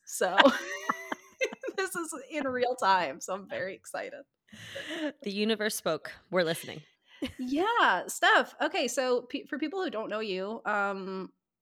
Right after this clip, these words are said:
Speaker 1: mm, fill, fill 'em in on who you are and what you do.
Speaker 2: Hi, everyone. My name is Steph Galante. My pronouns are she and her, and I am based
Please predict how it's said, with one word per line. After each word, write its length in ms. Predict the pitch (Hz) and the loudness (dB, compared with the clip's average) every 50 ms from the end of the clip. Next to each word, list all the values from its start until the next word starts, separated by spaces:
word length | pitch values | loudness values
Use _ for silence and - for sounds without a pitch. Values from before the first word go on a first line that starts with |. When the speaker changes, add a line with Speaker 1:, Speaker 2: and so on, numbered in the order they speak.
| _ _ - | _ _ -14
Speaker 1:
mm, 260 | 190 208 208 208 202 _ _ | -12 -12 -12 -12 -14 _ _
fill, 300 | - 240 247 254 269 262 - - | -6 -2 0 0 -2 -2 -4 -6
fill 220 | 262 262 277 294 | -4 -2 0 0
'em 80 | 285 262 | 0 -2
in 320 | 262 214 156 143 190 180 _ _ _ - | -2 -2 -2 -4 -4 -8 _ _ _ -12
on 520 | 202 202 196 190 185 180 180 180 190 202 185 | -8 -4 -4 -2 -2 -2 -4 -4 -6 -8 -8
who 60 | 247 | -8
you 180 | 240 233 214 202 | -6 -4 -4 -2
are 180 | 196 202 196 | -2 -2 -2
and 100 | 185 180 | -2 -4
what 100 | 196 196 | -4 -6
you 100 | - 185 | -6 -6
do. 260 | 175 165 151 156 180 180 _ _ _ _ _ _ _ _ - - - | -6 -6 -8 -8 -10 -14 _ _ _ _ _ _ _ _ -20 -20 -16
Speaker 2:
Hi, 200 | 196 202 220 254 | -14 -12 -10 -8
everyone. 640 | 269 190 151 165 160 151 147 156 175 202 247 302 359 359 - - - - - - - | -8 -8 -6 -6 -6 -4 -4 -4 -4 -4 -4 -4 -6 -10 -12 -14 -16 -18 -18 -10 -6
My 240 | 190 190 185 180 | -4 -2 -2 -2
name 180 | 170 165 160 156 | -2 -2 -4 -4
is 80 | 170 - | -6 -6
Steph 240 | - 185 175 - | -4 -6 -6 -4
Galante. 540 | - 185 180 185 202 220 - 247 240 254 269 | -6 -4 -2 -2 -2 -2 -6 -8 -8 -6 -6
My 160 | 247 196 170 | -4 -4 -4
pronouns 400 | - - - 160 151 151 151 151 | -4 -4 -8 -8 -6 -6 -8 -10
are 60 | 151 147 | -10 -12
she 220 | - - 151 143 | -10 -12 -10 -12
and 120 | 143 139 - - | -12 -14 -14 -14
her, 240 | 143 139 151 196 285 320 _ _ _ _ _ - | -14 -12 -12 -12 -14 -16 _ _ _ _ _ -20
and 500 | 151 151 151 151 147 147 147 151 151 151 - - | -18 -16 -14 -14 -14 -12 -12 -12 -12 -14 -12 -12
I 220 | 160 151 147 151 | -12 -10 -10 -12
am 280 | 147 147 143 147 143 139 - | -12 -12 -12 -14 -14 -14 -12
based 580 | 143 143 151 160 - - - - - - - | -10 -10 -10 -10 -12 -12 -14 -14 -14 -16 -18